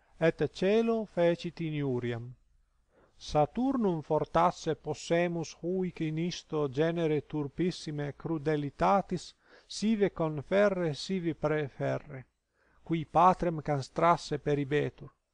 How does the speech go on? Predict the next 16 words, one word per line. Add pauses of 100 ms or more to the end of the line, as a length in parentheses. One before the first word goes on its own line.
(220)
sed
in
Saturni
sacris (100)
homines
alienis
manibus (300)
potius
occidi, (240)
quam
suis
abscidi
potuerunt. (680)
Devoravit
ille
filios,